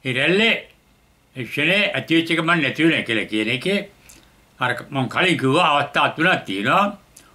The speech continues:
උපාද, තිති, භංග කියලා. මේ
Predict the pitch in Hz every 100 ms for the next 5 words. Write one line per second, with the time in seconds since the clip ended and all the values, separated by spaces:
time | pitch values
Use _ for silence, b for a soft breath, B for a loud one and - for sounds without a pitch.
0 | - 135 - - 180 190 214 220 220 160
1 | 214 175 147 165 131 - 76 - _ _
2 | _ _ _ _ _ _ _ _ _ _
3 | _ _ _ _ _ _ _ _ _ _
4 | _ _ _ _ _ _ _ _ _ _
5 | _ _ _ _ _ _ _ _ _ _
6 | _ _ _ 123 202